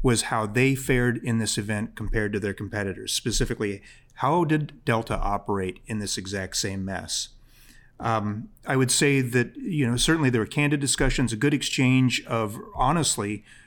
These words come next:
understanding that things had failed. And so it was communicated to me in the course of all of that, that there was gonna be a company plan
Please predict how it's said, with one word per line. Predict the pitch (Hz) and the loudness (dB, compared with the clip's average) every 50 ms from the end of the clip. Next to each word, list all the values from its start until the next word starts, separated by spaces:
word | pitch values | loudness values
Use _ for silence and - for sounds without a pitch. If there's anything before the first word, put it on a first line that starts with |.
| _ _ _ | _ _ _
understanding | - 143 139 127 120 - - - 135 123 123 120 120 | 0 2 4 4 4 2 2 2 4 4 6 4 4
that | 117 117 117 | 4 2 0
things | - 123 117 113 110 - - | 0 0 0 2 0 -2 -2
had | 117 110 110 107 104 107 - | -2 0 0 0 -2 -4 -4
failed. | - - 107 98 95 92 - - - - - - - - - - - | -2 0 0 0 0 -4 -6 -10 -16 -20 -20 -20 -20 -20 -20 -8 -4
And | - 120 113 113 113 - | 0 2 2 2 2 2
so | - 135 120 120 | 2 2 2 2
it | 139 | 2
was | 117 117 - | 2 0 -2
communicated | - 156 180 190 180 143 - 147 131 123 117 | 0 2 2 4 4 2 2 2 2 0 0
to | - 120 | 2 2
me | 117 113 110 107 107 | 2 2 2 2 0
in | 117 - 123 117 | 0 0 0 0
the | 107 101 | -2 0
course | - - 208 214 208 - | 0 0 2 2 2 0
of | 135 110 | 0 0
all | 104 101 104 | 0 0 -2
of | 104 104 | -2 -2
that, | 117 113 113 | -2 -2 -2
that | 120 113 | -4 -4
there | 143 156 | 0 0
was | 175 170 | 0 0
gonna | - 190 175 | 0 -2 -2
be | 147 139 | 0 0
a | 127 127 | -2 -2
company | - - - 151 156 - 190 185 185 | -4 -4 -2 -2 -2 0 0 0 0
plan | - - - 127 104 98 95 95 104 | -2 -4 -4 -4 -2 -2 -2 -4 -6